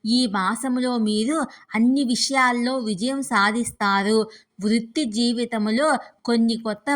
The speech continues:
బాధ్యతలు పొందవచ్చు. అదే సమయంలో మీరు మీ భాగస్వామి లేదా ప్రేమికుడితో చాలా మంచి సమయాన్ని గడుపుతారు.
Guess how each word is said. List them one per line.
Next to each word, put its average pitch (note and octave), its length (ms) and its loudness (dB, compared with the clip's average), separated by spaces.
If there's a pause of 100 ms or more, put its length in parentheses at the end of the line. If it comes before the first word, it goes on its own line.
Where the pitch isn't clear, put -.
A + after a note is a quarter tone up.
బాధ్యతలు A3+ 680 0
పొందవచ్చు. A3+ 800 0 (360)
అదే G#3 360 0
సమయంలో A3+ 720 0
మీరు G#3+ 420 0 (320)
మీ A#3 140 4 (220)
భాగస్వామి A#3 840 -2 (100)
లేదా G#3 340 0 (400)
ప్రేమికుడితో A#3+ 840 -2 (420)
చాలా B3 460 4
మంచి A3 400 0
సమయాన్ని A3 720 2
గడుపుతారు. A3 840 2